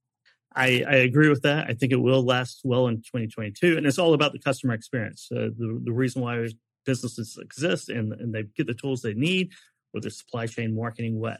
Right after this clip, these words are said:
have you, it's all for the, the, the customer experience. Uh, Project forty-four has been, uh, you guys have been, uh, publishing some,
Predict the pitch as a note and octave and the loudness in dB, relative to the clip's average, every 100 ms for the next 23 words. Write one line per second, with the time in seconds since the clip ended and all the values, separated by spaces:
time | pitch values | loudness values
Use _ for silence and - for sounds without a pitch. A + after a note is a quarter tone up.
0 | - A#2+ A#2+ A2 G#2 G2+ - G#2+ - - | -8 -6 -6 -6 -6 -6 -8 -10 -12 -8
1 | A#2 A2+ A2 - A2 A2 G#2+ G#2 G2+ F#2+ | -6 -4 -6 -4 -4 -2 -2 -6 -6 -10
2 | G#2+ - A2 - G#2+ G2+ - B2 A2+ - | -10 -10 -10 -8 -10 -10 -12 -10 -10 -10
3 | - - A2+ A2+ G#2+ G2+ - - - _ | -14 -6 -2 -2 -4 -8 -20 -20 -20 _
4 | - C3+ C3+ - _ _ - F#3+ F3+ - | -2 0 0 -8 _ _ 2 4 4 4
5 | F3+ E3 F3+ E3 - D#3+ D#3 D3 C#3 _ | 2 4 0 0 2 2 4 0 -4 _
6 | - D3+ F2 - G#2 B2 C#3+ C#3 - B2+ | -8 -4 -4 -8 -10 -6 -2 -2 -2 2
7 | C#3+ C3+ C3+ C3 A2+ G#2 F#2 - - G#2+ | 4 6 4 0 -2 -4 -6 -12 -18 -12
8 | - D#3 D3 D3 B2 | -2 0 0 0 0